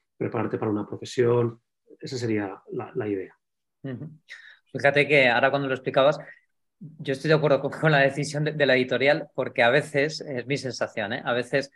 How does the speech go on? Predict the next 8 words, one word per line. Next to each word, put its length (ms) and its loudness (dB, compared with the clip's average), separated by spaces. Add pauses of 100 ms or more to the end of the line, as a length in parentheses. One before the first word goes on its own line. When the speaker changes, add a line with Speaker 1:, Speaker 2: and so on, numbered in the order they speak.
(400)
Speaker 2:
eh, 180 -6
lo 140 0
humanístico 680 0
se 140 -8
puede 180 -2
entender 460 0 (460)
como, 520 2
eh, 300 2